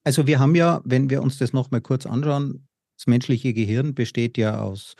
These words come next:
äh, ähm, aus, äh, elektrischen, äh, äh, Prozessen oder das, was im Gehirn passiert, das sind Ströme, die fließen, sind aber auch chemische Prozesse, gibt's eine Menge Flüssigkeiten. Ähm,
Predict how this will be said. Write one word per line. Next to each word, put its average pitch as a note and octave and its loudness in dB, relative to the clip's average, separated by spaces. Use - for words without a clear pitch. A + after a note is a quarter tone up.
äh, G#2 0
ähm, G2+ -2
aus, G2 -8
äh, G2 -2
elektrischen, C#3+ -2
äh, C3 -4
äh, B2 0
Prozessen C3+ -2
oder G#2 -4
das, - -8
was A2 -8
im C3+ 2
Gehirn A2 0
passiert, B2+ 0
das - -8
sind G2+ -2
Ströme, A#2 0
die C#3+ 0
fließen, C#3 -2
sind B2 2
aber A2 -4
auch G#2 -8
chemische C#3 0
Prozesse, C3 -4
gibt's - -8
eine G#2+ 2
Menge G#2+ 0
Flüssigkeiten. A#2+ 0
Ähm, G#2+ -4